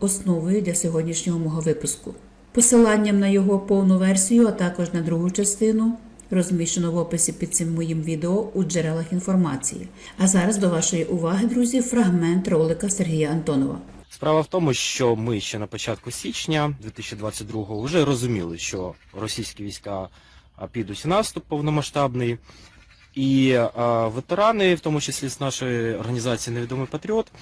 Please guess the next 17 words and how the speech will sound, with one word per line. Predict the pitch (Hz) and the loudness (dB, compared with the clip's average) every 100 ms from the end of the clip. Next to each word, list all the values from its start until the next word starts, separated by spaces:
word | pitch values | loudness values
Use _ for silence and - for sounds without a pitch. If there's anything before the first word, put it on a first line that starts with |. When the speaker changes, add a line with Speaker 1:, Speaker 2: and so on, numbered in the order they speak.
| - - _ | -20 -20 _
Speaker 2:
а, | 120 123 120 117 110 | -2 2 2 2 2
навіть | 165 160 | 2 0
чітко | - 139 156 | -2 -2 0
розуміли, | 147 143 143 117 104 | 0 0 2 2 0
якими | 101 131 - 180 | 0 -2 0 -2
шляхами, | 156 156 - 151 135 | 0 -2 -2 -2 -2
що | 120 107 | -4 -8
це | 110 | -10
буде | 98 98 | -10 -12
з | 95 | -8
Білорусі, | 107 117 165 180 - 147 - - - - | -6 -2 0 0 -2 -4 -6 -20 -16 -4
і | |
навіть, | 120 147 147 139 - - | 0 2 4 2 -2 -8
а, | 127 | -4
мали | 123 135 127 | 0 2 2
свої | - 135 131 | -2 -2 -2
плани | 127 127 127 104 90 | -4 -2 0 0 -4